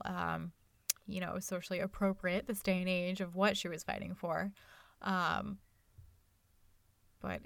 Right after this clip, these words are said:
I, I mean, she obviously made an impact and paved the way for, for making women's reproductive lives, uh,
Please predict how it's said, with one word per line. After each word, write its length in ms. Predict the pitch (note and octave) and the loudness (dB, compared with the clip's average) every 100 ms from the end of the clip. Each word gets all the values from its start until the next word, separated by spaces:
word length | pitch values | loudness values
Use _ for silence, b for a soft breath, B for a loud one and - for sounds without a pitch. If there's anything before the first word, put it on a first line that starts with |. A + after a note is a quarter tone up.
| - | -2
I, 220 | - - - | 0 0 2
I 60 | G#3+ | 2
mean, 160 | A#3 | 2
she 160 | G#3 - | 2 2
obviously 520 | F3+ F#3 G3+ G3+ G3 | 2 0 0 4 4
made 220 | F3+ F3+ | 4 0
an 80 | F3 | -2
impact 480 | F3 G3+ F#3 E3+ - | -2 2 2 0 -4
and 220 | - F3 F3+ | -4 -4 -2
paved 240 | F3+ E3+ | -2 -2
the 60 | F3 | 0
way 180 | F3 | 0
for, 460 | F3 - F3 D#3 - G#3+ - - | 0 -2 -4 -4 -6 -12 -20 -8
for 220 | - F3+ | 0 0
making 500 | F3 E3+ F3+ F3+ F3 | 0 -4 -2 -4 -4
women's 460 | F3+ E3+ E3+ E3+ - | -6 -4 -6 -6 -4
reproductive 540 | F3 F3+ E3+ E3+ E3+ | -4 -2 -6 -6 0
lives, 440 | F3 G3 F3 - - | 4 4 2 -2 -6
uh, 280 | F#3+ F3+ - | -6 -4 -6